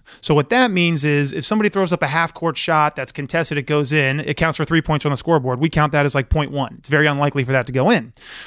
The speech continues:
So we have all the data where other people have, Ted makes a two-point shot, right? Well, is that a dunk that's worth one point nine nine points?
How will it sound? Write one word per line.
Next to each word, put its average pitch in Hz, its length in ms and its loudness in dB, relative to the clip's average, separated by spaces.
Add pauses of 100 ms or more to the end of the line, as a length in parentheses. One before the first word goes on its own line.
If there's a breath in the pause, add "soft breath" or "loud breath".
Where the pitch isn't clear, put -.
(120)
So 165 420 4
we 147 320 2
have 202 220 2
all 175 280 2
the 185 100 -2
data 156 300 0
where 147 160 2
other 208 220 2
people 170 240 -6
have, 131 340 0 (360 soft breath)
Ted 208 260 2
makes 196 200 0
a 160 40 -4
two-point 165 420 0
shot, - 320 -8 (560)
right? 160 300 2 (180 soft breath)
Well, 160 140 4
is 147 80 2
that 175 140 4
a 135 60 0
dunk 151 460 0
that's 143 180 -2
worth 147 200 2
one 147 180 0
point 156 220 0
nine 143 180 0
nine 151 240 2
points? 330 460 -2